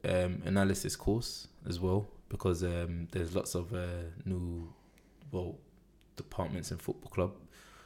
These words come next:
uh, that I've just created, um, that department a-, alone in itself. So we provide them the course, right? Then we work on their C V, right? And then we get them some work experience for them to then get employed.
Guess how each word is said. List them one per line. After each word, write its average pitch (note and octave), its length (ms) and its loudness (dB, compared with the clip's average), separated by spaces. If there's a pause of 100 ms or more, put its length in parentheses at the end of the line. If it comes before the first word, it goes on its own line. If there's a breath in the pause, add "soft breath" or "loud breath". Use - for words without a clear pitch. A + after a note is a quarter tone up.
(280 loud breath)
uh, F2 260 0
that - 160 -4
I've E2+ 120 -6
just - 260 -6
created, E2+ 400 -4 (200)
um, C3+ 480 -6 (120)
that - 180 -4
department F2 500 -2 (120)
a-, - 220 -8
alone F2 280 0 (680 loud breath)
in F#2+ 140 2
itself. F#2 420 -2 (260)
So F#2 400 2
we A2+ 540 2 (640)
provide B2+ 340 10
them G2+ 140 8
the - 80 2
course, - 580 2 (200)
right? F#2 420 2 (420)
Then G2+ 200 6
we F#2+ 60 6
work G#2 340 6
on F#2+ 120 4
their F#2 260 2 (140)
C A2+ 340 4
V, F#2+ 240 -4 (760 soft breath)
right? F2+ 380 0 (180)
And F#2+ 120 2
then G2 120 6
we F#2+ 80 6
get - 180 0
them F#2+ 160 0
some F#2+ 200 -2
work G#2+ 220 2
experience - 720 0
for F#2+ 140 0
them F2+ 240 4
to F2+ 100 0
then F2+ 280 0
get E2+ 320 -2
employed. F2 440 -6